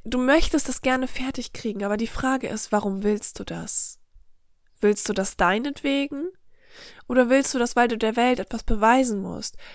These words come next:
Willst du das, weil du diese Rolle im Außen erfüllen möchtest?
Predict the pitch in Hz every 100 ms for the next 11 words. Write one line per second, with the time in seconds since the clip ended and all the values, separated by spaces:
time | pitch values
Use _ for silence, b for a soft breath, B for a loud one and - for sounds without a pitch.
0 | B 247 262 - 233 - 233 208 208 202
1 | 208 220 240 226 202 - - 240 - 233
2 | 226 - 202 190 - 202 208 - 240 233
3 | -